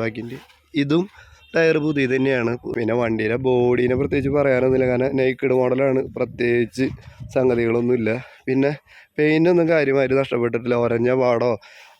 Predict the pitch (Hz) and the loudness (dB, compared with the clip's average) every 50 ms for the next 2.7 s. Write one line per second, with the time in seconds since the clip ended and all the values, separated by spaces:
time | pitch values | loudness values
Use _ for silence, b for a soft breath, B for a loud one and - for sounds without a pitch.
0 | 120 120 117 117 120 123 127 135 127 123 117 117 113 113 113 120 123 123 120 120 | 0 2 2 2 2 2 2 2 2 2 2 2 2 2 2 2 2 2 2 0
1 | 123 123 123 135 139 135 131 127 127 120 123 123 135 151 147 139 127 120 113 113 | 0 0 0 0 0 2 0 0 0 -2 -2 -2 -2 -2 -2 0 0 0 0 0
2 | 117 117 120 120 - - 120 120 135 151 151 156 151 151 | 0 0 -2 -4 -4 -4 -2 0 0 0 -2 -4 -4 -6